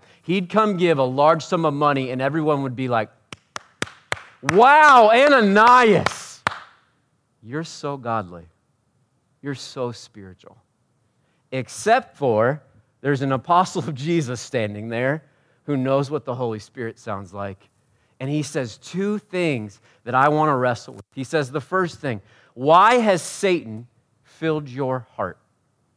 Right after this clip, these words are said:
Can Satan do that? So this is a man in a church.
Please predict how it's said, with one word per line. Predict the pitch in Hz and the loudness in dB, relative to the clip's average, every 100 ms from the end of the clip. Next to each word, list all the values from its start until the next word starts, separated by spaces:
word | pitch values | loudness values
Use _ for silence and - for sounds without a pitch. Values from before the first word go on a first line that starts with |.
| _ _ _ _ _ _ _ | _ _ _ _ _ _ _
Can | 151 131 | -10 -10
Satan | - 392 277 | -6 -8 -8
do | 349 381 | -6 -4
that? | 392 339 - _ _ _ _ _ _ _ _ _ _ _ _ _ _ _ _ _ _ _ _ _ _ _ _ _ _ _ _ _ _ | -2 -4 -6 _ _ _ _ _ _ _ _ _ _ _ _ _ _ _ _ _ _ _ _ _ _ _ _ _ _ _ _ _ _
So | - 202 | 0 2
this | 302 330 | 2 2
is | 269 | 2
a | 220 | 2
man | 196 254 269 208 190 | 4 4 4 2 2
in | 226 208 | 2 2
a | |
church. | 156 - - - - - - - | 0 -6 -10 -10 -14 -20 -20 -20